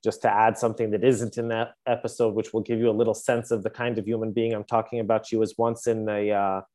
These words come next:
waiting for a bus in a bus station in, uh, in Tzfat,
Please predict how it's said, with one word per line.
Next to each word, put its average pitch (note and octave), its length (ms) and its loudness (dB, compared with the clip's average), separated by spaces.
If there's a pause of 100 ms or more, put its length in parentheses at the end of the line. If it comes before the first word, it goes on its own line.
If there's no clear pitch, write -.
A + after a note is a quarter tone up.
(600)
waiting A2+ 340 4
for G#2+ 180 2
a G2+ 40 6
bus A#2 340 4
in G#2+ 100 -4
a G2+ 60 -2
bus A2+ 260 0
station G#2 520 -2
in, G2 200 -6
uh, F#2+ 320 -4 (600)
in G#2+ 100 -8
Tzfat, - 560 4